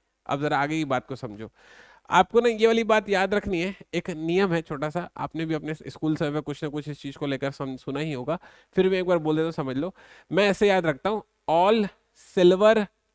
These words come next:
tea cups, ये मैंने लिखा all, सिल्वर का एस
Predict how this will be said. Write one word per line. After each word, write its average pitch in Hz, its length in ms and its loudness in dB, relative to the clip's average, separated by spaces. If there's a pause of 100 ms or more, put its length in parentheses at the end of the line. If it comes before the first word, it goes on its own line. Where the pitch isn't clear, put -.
(160)
tea 214 320 -6 (320)
cups, - 320 4 (720)
ये 175 120 4
मैंने 185 180 2
लिखा 180 340 2 (220)
all, 180 420 4 (840)
सिल्वर 208 580 4
का 208 340 2 (200)
एस 196 280 0